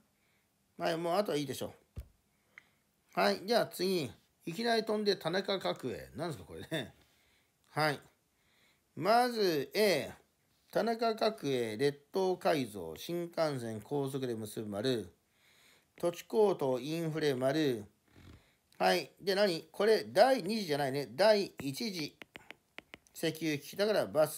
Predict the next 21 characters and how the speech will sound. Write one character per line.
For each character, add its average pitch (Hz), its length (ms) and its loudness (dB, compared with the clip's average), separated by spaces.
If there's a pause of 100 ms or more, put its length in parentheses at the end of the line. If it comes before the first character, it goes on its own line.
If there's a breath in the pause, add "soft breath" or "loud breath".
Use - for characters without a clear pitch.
よ 160 100 0
っ 170 60 -4
て - 180 -6
答 220 320 2
え 175 40 0
が 202 280 2
C - 240 -6
で 107 80 -8
し - 100 -10
ょ - 160 -12
う。 - 1300 -20
イ 190 100 -2
ン 214 160 2
フ 196 60 -4
レ、 196 360 0
収 190 320 0
集 170 440 -2
し 175 120 -6
な 165 120 0
か 131 80 0
っ - 120 -8